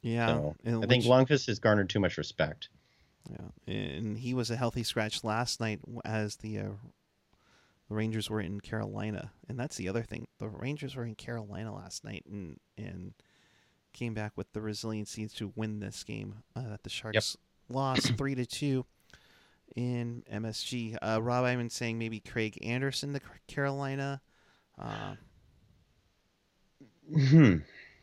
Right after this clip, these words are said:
Speaker 2: I did, I did hear that Craig Anderson's probably being moved out of Ottawa, but doesn't he have a pretty big contract? I think you'd have to kind of play around with, with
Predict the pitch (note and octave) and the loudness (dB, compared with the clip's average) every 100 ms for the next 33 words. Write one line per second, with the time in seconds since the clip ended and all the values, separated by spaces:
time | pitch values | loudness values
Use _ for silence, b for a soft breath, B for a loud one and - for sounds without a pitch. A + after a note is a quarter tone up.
0 | B B B B - _ _ - B2+ B2 | B B B B -18 _ _ 2 6 8
1 | C#3 D#3+ - A#2+ A#2 C#3+ E3 D3 D3+ D3+ | 10 8 8 4 6 6 6 6 8 8
2 | B2 - C3 B2+ A2+ A2+ B2 A#2+ G2+ - | 6 6 6 6 6 4 4 2 -2 4
3 | A2 G#2+ G#2 G#2 F2+ G2 F#2+ F#2+ G2 G2 | 4 6 6 6 8 6 6 6 4 6
4 | F#2+ F2 D#2+ E2+ F#2 F#2+ D#2 D2+ D2+ G#2 | 6 8 6 8 8 6 4 2 4 4
5 | F#2+ B2+ C#3+ A#3+ A#3 A#3 A3+ - F#3+ E3 | 6 6 6 6 6 6 6 4 4 4
6 | D3 - G#2 F#2+ A2+ C3+ D3 - - - | 0 0 2 2 4 6 6 2 -6 2
7 | A#2 C3 - - B2 B2 B2+ B2+ A#2+ B2+ | 2 2 -6 -2 2 6 6 6 4 6
8 | A#2 G2+ - A2+ G2+ F2+ F2 E2+ D#2+ D2+ | 6 6 6 8 10 10 10 8 4 -2
9 | - - - - - - - - - F2 | -8 -20 -20 -20 -20 -20 -20 -20 -8 -4